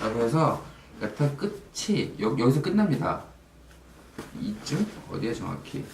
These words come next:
한 요쯤에서 끝나요. 이게 바닥까지 닿질 않는 거죠. 그래서 가방을 꾹 내려놔도 노트북은 지면의 충격이 전달되질 않아요. 뭐, 그런 건데 사실 전 노트북이 없어서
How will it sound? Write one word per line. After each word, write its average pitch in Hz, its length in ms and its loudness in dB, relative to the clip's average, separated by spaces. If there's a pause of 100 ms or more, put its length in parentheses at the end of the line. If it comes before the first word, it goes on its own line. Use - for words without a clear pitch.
(320)
한 120 160 -2
요쯤에서 151 400 4
끝나요. 165 380 0
이게 113 260 2 (240)
바닥까지 147 360 0
닿질 131 340 0
않는 98 240 0
거죠. 90 420 0 (380)
그래서 101 440 2 (420)
가방을 139 480 4 (240)
꾹 226 360 10
내려놔도 135 760 6 (300)
노트북은 147 720 4 (420)
지면의 127 340 6
충격이 190 600 4 (160)
전달되질 110 520 2
않아요. 85 400 -2 (640)
뭐, 82 280 -4 (320)
그런 104 180 0
건데 113 300 0
사실 139 240 0
전 117 120 2
노트북이 113 360 0
없어서 95 640 0